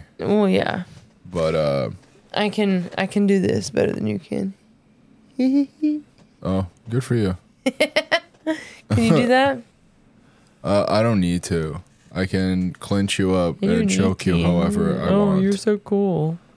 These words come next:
Speaker 2: That's right.
Speaker 1: <laughs> Dude, speaking of zombie movies.
Speaker 2: Yeah.
Speaker 1: So at work, we have a couple confused, crazy patients, whatever.
Speaker 2: No.
Speaker 1: Yeah, we have a couple. A lot of them are, like,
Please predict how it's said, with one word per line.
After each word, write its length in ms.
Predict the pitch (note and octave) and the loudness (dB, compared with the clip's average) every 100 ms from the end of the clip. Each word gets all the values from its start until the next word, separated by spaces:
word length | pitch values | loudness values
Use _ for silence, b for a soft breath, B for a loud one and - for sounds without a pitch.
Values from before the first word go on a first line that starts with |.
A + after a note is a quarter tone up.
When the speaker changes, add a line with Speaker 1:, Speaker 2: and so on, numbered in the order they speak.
| - | -20
Speaker 2:
That's 180 | - - | -14 -8
right. 280 | D#2 C2 - - - _ - _ _ - - | -8 -8 -14 -20 -20 _ -20 _ _ -20 -12
Speaker 1:
<laughs> 840 | F#3+ - F3+ - - - - _ | -10 -8 -8 -10 -20 -20 -20 _
Dude, 240 | G#3 G#3 F3 | 0 2 2
speaking 340 | - G#3+ G#3+ | 0 2 2
of 300 | G#3 G3 F#3 | 0 0 0
zombie 320 | F3+ E3+ E3+ | 0 0 0
movies. 520 | D#3+ D#3+ D3+ D#3+ D#3 - - | 0 0 -2 -2 -6 -12 -10
Speaker 2:
Yeah. 300 | D2 D2 C#2+ - _ - B B B - | -6 -4 -6 -10 _ -14 B B B -4
Speaker 1:
So 300 | - G3 F3 | 2 4 4
at 160 | - F#3+ | 2 2
work, 340 | F3+ F#3+ F#3 | 4 2 0
we 140 | F#3+ F#3+ | 0 4
have 340 | F#3+ F3+ D#3 - | 4 2 0 -6
a 100 | - | -4
couple 340 | A#3+ C#4 A#3 A#3+ | 0 0 0 0
confused, 600 | - F#3+ F3 F3 E3+ - | 0 -2 0 0 0 -2
crazy 280 | F3+ D#3+ E3 | -2 -2 -2
patients, 460 | E3 D#3+ - D#3 | -2 -2 -4 -2
whatever. 460 | F3+ D#3+ - E3 E3 - | 0 0 -2 -4 -6 -4
Speaker 2:
No. 760 | F#2 E2 B1 A1 - - - - | -2 -2 -2 -4 -6 -10 -12 -4
Speaker 1:
Yeah, 360 | F#3+ D#3 E2+ - - | 0 0 -2 -10 -4
we 100 | G#3 | -2
have 120 | G3+ | 0
a 60 | F#3+ | -2
couple. 400 | F3+ - - - | -2 -4 -8 -6
A 80 | - | 0
lot 160 | G#3+ G#3+ | 2 2
of 80 | A3+ | 2
them 180 | A3 | 2
are, 100 | G#3 | 2
like, 280 | F#3 F3 - | 2 -2 -8